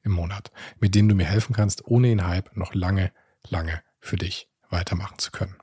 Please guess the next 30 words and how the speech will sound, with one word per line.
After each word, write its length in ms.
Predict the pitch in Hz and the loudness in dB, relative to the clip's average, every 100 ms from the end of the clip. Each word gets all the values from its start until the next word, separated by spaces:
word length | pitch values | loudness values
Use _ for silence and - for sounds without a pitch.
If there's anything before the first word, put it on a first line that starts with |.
| _ - - - _ | _ -20 -20 -20 _
Es 100 | - | 4
hilft 180 | 135 - | 4 4
natürlich 420 | 120 117 104 - | 2 2 0 0
auch 240 | 107 - _ | -2 -2 _
immens, 520 | 104 90 101 139 - | 2 4 4 2 2
wenn 100 | 98 | 4
die 80 | 101 | 4
Show 260 | - 98 - | 2 0 0
wächst 340 | 110 117 - | 0 0 -2
und 160 | 95 92 | -2 2
dazu 280 | 113 - 113 | 2 2 0
kannst 280 | 107 98 - | 0 0 0
du 60 | |
deinen 180 | 117 110 | 2 2
Teil 180 | - 101 | 2 -2
beitragen, 500 | 85 85 - 98 107 | -2 -4 -4 -4 -2
indem 220 | 104 101 | 2 4
du 80 | 101 | 4
deinen 200 | 95 92 | 2 0
Kollegen 400 | - 101 120 131 123 | 0 4 4 4 2
und 180 | 113 | 0
Kolleginnen 480 | - 104 110 104 85 | 2 4 6 4 0
davon 260 | 80 - - | -4 -10 -10
erzählst. 420 | - - - - - - _ | -10 -10 -10 -12 -14 -20 _
Freunde, 440 | - 113 123 127 123 | -2 4 6 6 2
Familie, 540 | 98 98 104 104 101 - - _ _ - | 2 4 4 4 2 -4 -20 _ _ -2
du 120 | 98 | 0
weißt 360 | 95 90 - _ _ | 2 0 -6 _ _
am 140 | - 90 | -8 -4
besten, 420 | 82 - - | -4 -4 -6